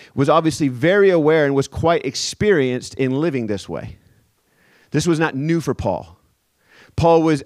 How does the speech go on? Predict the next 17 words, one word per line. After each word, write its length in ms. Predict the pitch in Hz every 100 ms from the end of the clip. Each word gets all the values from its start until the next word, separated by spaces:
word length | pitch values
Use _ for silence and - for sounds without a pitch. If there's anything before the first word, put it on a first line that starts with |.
| -
actually 500 | 160 151 - 156 151
considered 580 | - 147 - 160 147 135
to 80 |
be 160 | 135 143
a 100 | 120
captain. 680 | - - 160 - 117 82 - - _ _ _ _ _
If 140 | 139 131
you 100 | 143
wanted 320 | 147 165 156
one, 420 | 131 131 123 127 - - -
you 80 | 147
know, 60 |
you 160 | 147 135
go, 360 | 143 151 143 -
like, 200 | 139 143
to 140 | 156
the, 340 | 139 131 123